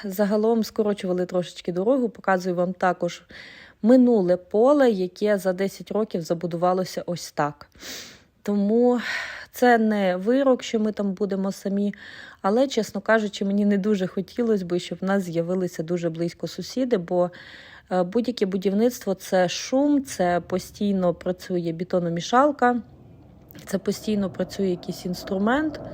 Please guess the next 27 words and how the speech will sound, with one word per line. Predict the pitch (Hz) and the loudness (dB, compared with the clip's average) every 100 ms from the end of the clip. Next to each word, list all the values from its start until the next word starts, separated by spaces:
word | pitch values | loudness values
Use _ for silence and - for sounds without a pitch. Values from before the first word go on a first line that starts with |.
| - | -6
Ну, | 247 277 | -2 0
але | 247 226 226 240 | 2 2 2 0
я | 233 196 | 0 -2
знаю, | 185 190 208 220 208 | -2 -4 -2 0 -2
що | 185 - 185 185 175 | -4 -6 -2 -2 -2
біля | 175 190 190 | -4 -4 -2
нас | 208 220 | 0 0
забудуються | 208 180 185 180 190 180 156 175 | 0 -4 -2 -2 -2 -2 -4 -10
сто | - 185 175 | -6 -2 -2
відсотків, | 170 - 214 226 - 214 | -2 -4 -2 -2 -4 -8
тому | - 175 180 190 | -6 -6 -4 -4
що, | 208 - 202 202 - - - - - - - - - | -6 0 0 -2 -10 -18 -18 -16 -16 -18 -20 -12 -2
е, | 202 190 | 2 2
викупляють | 185 220 - 214 247 247 202 | 2 -2 -4 0 4 4 4
ділянки, | 208 208 240 262 254 214 | 2 4 4 4 2 0
ми | 196 202 | 0 0
дуже | 190 214 214 190 | 0 0 0 0
близько | 175 185 190 - 175 | -2 0 -2 -2 -4
до | 190 | -2
міста | 196 - - 185 | -2 -2 -2 -2
Рівного, | 208 240 233 220 208 208 208 | 0 0 0 0 2 0 -2
і | 185 175 170 170 165 160 - _ _ _ - | -4 -4 -4 -2 -2 -4 -12 _ _ _ -14
скоро | - 262 247 | 4 4 6
біля | 190 190 190 | 2 0 2
нас | 202 202 190 | 2 0 -2
будуть | 165 185 170 170 | -4 -4 -4 -8
сусіди. | - 165 - 160 143 | -12 -12 -6 -4 -4